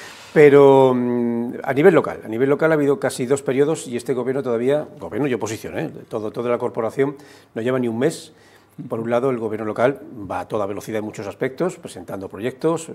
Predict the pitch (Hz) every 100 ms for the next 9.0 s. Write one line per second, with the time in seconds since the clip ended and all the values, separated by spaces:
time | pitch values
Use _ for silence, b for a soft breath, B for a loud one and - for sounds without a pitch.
0 | - - - 127 123 156 165 147 127 110
1 | 101 98 107 107 95 - 101 90 - 151
2 | 151 - B B B B B - 120 123
3 | 120 113 110 104 - 113 104 110 110 113
4 | 104 98 107 101 101 - 101 143 147 151
5 | 180 - - 135 123 131 - - _ _
6 | - - 107 - 123 117 127 117 120 -
7 | 123 110 117 113 - 123 117 - _ _
8 | - - 123 110 - 110 120 117 113